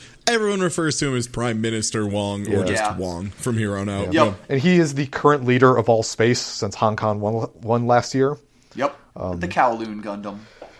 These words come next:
Speaker 2: We cut over to Yalube, uh, congratulating Doman for beating Devil Gundam. He's like, "Good job on all that," but, uh, Karato reminds him that he is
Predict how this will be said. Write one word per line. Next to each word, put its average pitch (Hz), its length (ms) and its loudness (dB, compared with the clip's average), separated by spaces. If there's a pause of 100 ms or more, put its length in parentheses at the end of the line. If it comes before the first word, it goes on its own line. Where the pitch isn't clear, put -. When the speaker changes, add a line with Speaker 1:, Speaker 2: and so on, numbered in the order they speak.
(180)
Speaker 2:
We 127 100 4
cut 196 260 6
over 156 300 6
to 151 180 -4
Yalube, 147 800 6
uh, 104 180 0
congratulating 123 720 4
Doman 117 380 4
for 110 160 -4
beating 107 600 -4
Devil 127 260 4
Gundam. 127 260 4
He's 101 100 -4
like, 92 100 -4
"Good 98 160 -2
job 120 220 6
on 123 80 2
all 120 100 4
that," 117 300 4
but, 104 180 2
uh, 98 260 0 (520)
Karato 127 460 4
reminds 123 500 4
him 123 280 2
that 127 160 0
he 110 220 -2
is - 380 -2